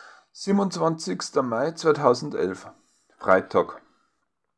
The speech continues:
Morgens machte ich mich auf den Weg Richtung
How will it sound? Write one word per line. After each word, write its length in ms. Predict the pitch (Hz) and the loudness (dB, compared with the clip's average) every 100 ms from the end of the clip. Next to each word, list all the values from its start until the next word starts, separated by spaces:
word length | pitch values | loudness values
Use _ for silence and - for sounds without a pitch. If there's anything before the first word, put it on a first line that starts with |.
| _ _ _ _ _ _ | _ _ _ _ _ _
Morgens 440 | 120 127 151 180 165 | 2 4 4 -2 0
machte 380 | 139 156 - | 0 0 0
ich 120 | 170 165 | -2 0
mich 420 | 175 185 - - 180 - | 2 0 -2 -12 -12 0
auf 200 | 131 131 | 0 2
den 220 | 147 131 | -2 -2
Weg 340 | 147 160 160 156 | -2 -4 -6 0
Richtung 800 | 160 160 - 160 160 160 156 | 0 0 -2 0 0 -2 -6